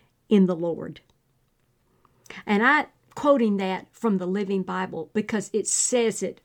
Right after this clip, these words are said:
so clear to me. So let me respond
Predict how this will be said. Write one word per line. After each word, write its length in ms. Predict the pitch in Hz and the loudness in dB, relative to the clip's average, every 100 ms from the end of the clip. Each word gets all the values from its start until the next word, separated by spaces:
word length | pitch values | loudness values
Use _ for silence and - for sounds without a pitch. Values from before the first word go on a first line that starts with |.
| _ | _
so 800 | - - - - 240 220 220 226 _ | -8 2 2 4 4 6 4 2 _
clear 400 | - 226 202 180 | -2 0 2 0
to 160 | 175 180 | -4 -6
me. 260 | 165 165 - - - | -4 -8 -10 -16 -16
So 200 | - 247 | 0 2
let 280 | 226 302 359 | 4 2 2
me 200 | 330 277 | 0 2
respond 720 | 214 226 - - 226 202 | 2 0 0 -2 -2 -2